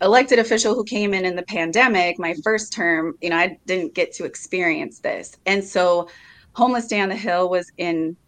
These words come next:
March this year. And I, it was like,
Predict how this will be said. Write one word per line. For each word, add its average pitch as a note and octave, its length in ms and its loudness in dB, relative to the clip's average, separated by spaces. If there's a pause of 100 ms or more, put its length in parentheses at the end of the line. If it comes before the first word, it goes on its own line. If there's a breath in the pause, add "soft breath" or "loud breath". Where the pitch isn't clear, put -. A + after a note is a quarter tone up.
(160)
March F3 680 0
this F3 340 -6
year. E3 480 0
And F#3 360 2
I, E3+ 200 -8
it A#3 160 4
was C4 180 4
like, G#3 260 0